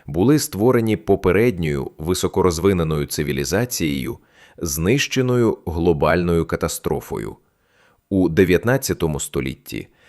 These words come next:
ці знання були адаптовані для створення нової концепції світу, приховавши сліди технологічно розвиненого минулого. Критики теорії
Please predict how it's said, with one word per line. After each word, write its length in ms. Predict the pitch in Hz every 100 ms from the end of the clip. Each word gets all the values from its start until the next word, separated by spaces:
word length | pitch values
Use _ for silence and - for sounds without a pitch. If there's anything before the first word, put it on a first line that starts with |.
| _ -
ці 200 | 95 82
знання 520 | 80 73 76 101 120
були 380 | 87 92 117 -
адаптовані 800 | 95 85 82 - 123 127 110 98
для 200 | 80 78
створення 800 | - 80 104 110 104 101 98 -
нової 600 | 101 92 90 73 101 127 113
концепції 800 | 90 82 - 92 - - 90
світу, 580 | 85 - 87 95 - - - _ _ _ -
приховавши 640 | 90 85 95 131 120 90
сліди 540 | 82 78 76 101 104 - - _
технологічно 880 | - 90 87 80 78 110 - 95 90 -
розвиненого 800 | 90 78 80 85 80 76 76 -
минулого. 640 | 85 80 71 64 - 52 - _ _ _ _ _ _ -
Критики 460 | 107 156 143 -
теорії 560 | - 78 69 - -